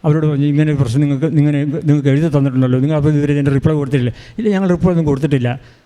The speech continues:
"അല്ല, നിങ്ങൾക്ക് കൊടുക്കുന്ന കുഴപ്പമൊന്നുമില്ല, എനിക്കതിനകത്ത് ഒബ്ജക്ഷൻ ഒന്നുമില്ല" എന്ന് പറഞ്ഞു.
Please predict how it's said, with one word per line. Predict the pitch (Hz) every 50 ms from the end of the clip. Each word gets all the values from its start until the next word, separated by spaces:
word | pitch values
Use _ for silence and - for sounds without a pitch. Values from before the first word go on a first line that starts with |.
| _ _ -
"അല്ല, | 208 202 214
നിങ്ങൾക്ക് | 214 196 196 220 226 220
കൊടുക്കുന്ന | 254 247 233 220 226 226
കുഴപ്പമൊന്നുമില്ല, | 208 214 202 190 196 208 196 180 180
എനിക്കതിനകത്ത് | 180 175 196 185 185 175
ഒബ്ജക്ഷൻ | 156 151 175 - 175 180
ഒന്നുമില്ല" | 170 165 156 147
എന്ന് | 139 131 123
പറഞ്ഞു. | 110 104 92 95